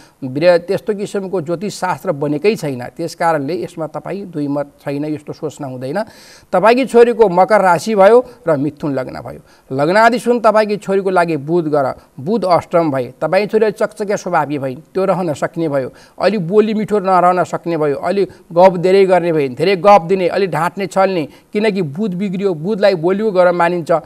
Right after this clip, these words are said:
र बो-, बोल्ने त-, तरिका मिलेन भने मान्छेको प्रगति हुँदैन।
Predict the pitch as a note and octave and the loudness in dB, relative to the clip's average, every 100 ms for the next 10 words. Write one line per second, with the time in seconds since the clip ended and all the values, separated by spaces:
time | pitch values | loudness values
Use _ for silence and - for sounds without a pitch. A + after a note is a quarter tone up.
0 | - - - D#3+ D3 G3+ G#3 F3 D3 G#3 | -8 -14 -2 -2 2 4 4 2 4 6
1 | A#3+ A#3+ F#3+ - G3+ G#3 G3 - A3 A#3 | 6 2 -2 2 6 8 6 4 2 4
2 | A3+ G3+ F#3+ G#3+ G#3 G3 A#3+ - - E3 | 4 4 2 4 4 4 2 -4 -8 -4
3 | F3 E3+ D#3+ - D#3 D3+ C#3+ C#3 C3+ C3 | -2 -2 -4 0 0 0 -4 -8 -6 -6
4 | A#2+ | -8